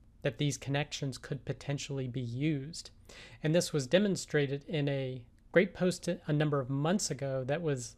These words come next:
linked in the conclusion here. And I highly suggest you check out this post if you haven't already.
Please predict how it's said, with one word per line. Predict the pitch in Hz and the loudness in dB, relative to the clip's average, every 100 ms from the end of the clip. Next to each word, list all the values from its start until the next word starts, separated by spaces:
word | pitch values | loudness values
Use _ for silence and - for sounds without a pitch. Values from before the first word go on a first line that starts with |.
| - | -4
linked | 147 156 147 | 4 4 2
in | - 147 | -2 -2
the | 127 | -2
conclusion | - 131 123 175 190 151 | -2 -4 -2 0 0 0
here. | 117 135 156 - - - - | -4 -10 -10 -16 -20 -20 -2
And | 160 147 | 2 2
I | 147 147 | 0 -4
highly | - 175 190 190 | -4 -2 0 -2
suggest | - 160 151 143 - | -4 -4 -2 -4 -6
you | |
check | - 151 | -8 -4
out | 139 127 | -4 -2
this | 156 | -2
post | - 143 - | -2 -6 -4
if | 139 | -8
you | 135 | -6
haven't | 110 139 135 | -6 -6 -4
already. | 123 120 170 147 127 | -4 2 2 2 -2